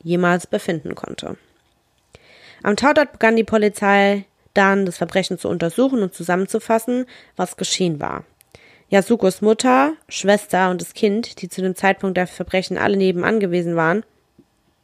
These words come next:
erinnerten sich an alle seltsame oder Verdächtige, was in dieser Nacht passiert war. Das richtig, richtig Auffällige und Verdächtige, was i-, was sie sich erinnern konnten, war eben lauter Knall, der an diesem Abend gegen,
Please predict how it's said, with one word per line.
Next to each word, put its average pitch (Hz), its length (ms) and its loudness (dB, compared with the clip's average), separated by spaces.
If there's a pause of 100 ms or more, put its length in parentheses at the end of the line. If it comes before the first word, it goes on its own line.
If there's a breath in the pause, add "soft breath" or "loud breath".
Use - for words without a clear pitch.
(920 loud breath)
erinnerten 208 460 2
sich 190 200 -6
an - 100 -6
alle 208 680 2
seltsame 214 680 0
oder 185 180 -2
Verdächtige, 190 680 -2
was 175 180 0
in 165 140 -6
dieser 175 260 -4
Nacht 143 220 -8
passiert - 440 -8
war. 69 220 -12 (1120 loud breath)
Das - 260 -2
richtig, 240 300 0
richtig 214 420 -2
Auffällige 196 640 0
und 185 160 -4
Verdächtige, 185 960 -2 (960 soft breath)
was 208 200 2
i-, 202 300 -2
was 185 160 2
sie 190 80 -4
sich 190 200 -4
erinnern 202 280 2
konnten, 202 320 -4
war 185 160 2
eben 185 260 0
lauter 175 360 -2
Knall, 196 400 0
der 233 140 4
an 190 60 0
diesem 185 240 -4
Abend 185 300 -2
gegen, 175 580 -6